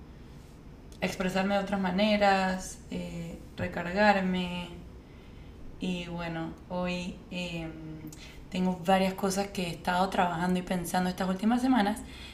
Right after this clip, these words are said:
y me nació compartirlas por aquí. Así que vamos a ver si salen en orden, en desorden, si se alinean, si tienen sentido. Em, quería hablar un poco sobre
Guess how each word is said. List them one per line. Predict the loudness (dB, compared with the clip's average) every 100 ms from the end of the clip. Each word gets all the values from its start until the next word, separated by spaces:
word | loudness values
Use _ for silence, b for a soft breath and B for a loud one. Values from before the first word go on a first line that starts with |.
| B -2
y |
me | 0 0
nació | -2 -2 0
compartirlas | 2 0 -2 -6 -8
por | -6 -6
aquí. | -6 -10 -8 -6
Así | -6 -6
que | -4
vamos | -4 0 2
a | 2
ver | 2 -4 B B B B B
si | -4 0
salen | 2 2 2
en | 2 2
orden, | 2 2 2
en | 0 0
desorden, | -4 0 0 2 -2
si | 0 0
se | 2
alinean, | 0 0 0 0 0
si | 0
tienen | 0 0 2
sentido. | 2 2 4 4 4 4 -2 B B B B B B -6
Em, | -2 0 0 -2 -4 -6 -4 -6 -6 -8 -10 -6
quería | 2 4
hablar | 6 4 2 4
un | 4
poco | 4 2 2
sobre | 0 0 -2 -4